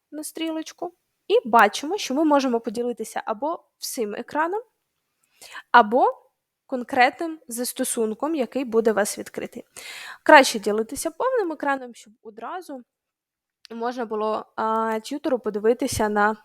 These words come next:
всю ситуацію на вашому екрані. Обираємо весь екран і натискаємо «Поділитися». Таким чином ми ділимось нашим екраном.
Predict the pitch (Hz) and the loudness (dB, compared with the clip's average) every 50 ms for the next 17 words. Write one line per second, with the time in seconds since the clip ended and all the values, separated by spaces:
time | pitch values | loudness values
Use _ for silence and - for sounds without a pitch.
0 | _ _ _ - - - 247 233 - 226 - 214 202 202 - - 196 196 202 202 | _ _ _ -8 -2 0 0 0 0 0 2 2 2 2 0 -4 -4 -2 -2 -4
1 | - - 214 - - - 220 - - _ _ - - - - - - 277 - 254 | -4 -6 -8 -10 -6 -6 -8 -8 -8 _ _ -12 -12 -10 -10 -10 -10 4 6 6
2 | 262 254 294 277 240 208 208 208 220 226 - 320 330 - 359 - 370 453 554 587 | 10 12 12 12 12 8 6 4 4 4 4 4 4 4 -4 0 2 2 2 2
3 | - - 294 285 269 - 247 - - - 233 254 247 220 208 - 208 196 202 190 | 0 -4 -4 -4 -2 -2 -4 0 4 4 4 4 4 0 -4 -4 -4 -4 -4 -4
4 | 185 190 - 220 - - - - _ _ _ _ _ _ _ _ _ _ _ _ | -4 -6 -8 -14 -14 -14 -16 -16 _ _ _ _ _ _ _ _ _ _ _ _
5 | - - - - - - - 294 302 - 392 330 294 - - - 214 220 262 330 | -20 -20 -18 -18 -18 2 2 4 6 6 4 4 4 0 0 0 2 2 2 0
6 | 440 494 - _ _ _ _ - 254 302 403 494 359 233 226 254 302 339 330 277 | -2 -2 -8 _ _ _ _ -4 0 2 2 2 2 2 0 0 0 0 0 0
7 | 254 247 - - - - - 208 233 - - 226 208 208 - - 202 185 180 - | -2 -4 -6 -8 -10 -4 -2 -2 -2 -2 -4 -6 -8 -8 -6 -4 -4 -4 -4 -4
8 | - 240 | -10 -16